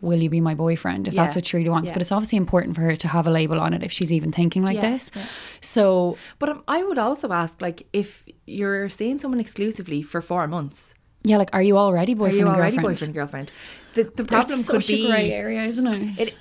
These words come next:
Speaker 2: is, but, like, maybe he just thinks they are.
Speaker 1: Yeah.
Speaker 2: Do you know? I'd love to know how long they're exclusive for.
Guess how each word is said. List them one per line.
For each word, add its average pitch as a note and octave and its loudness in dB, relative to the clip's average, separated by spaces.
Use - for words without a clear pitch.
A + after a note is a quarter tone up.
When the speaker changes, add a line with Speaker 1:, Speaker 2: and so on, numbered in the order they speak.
Speaker 2:
is, B3 2
but, - -16
like, G#3 -4
maybe B3+ 0
he A#3 2
just G#3 -2
thinks G3 -4
they A3+ 0
are. - -6
Speaker 1:
Yeah. F3 2
Speaker 2:
Do - -8
you - 0
know? B3+ 0
I'd A3+ 2
love C#4 0
to D4+ -8
know C#4 -2
how A3+ -2
long G3+ -2
they're F#3 -4
exclusive F#3 -8
for. D3+ -6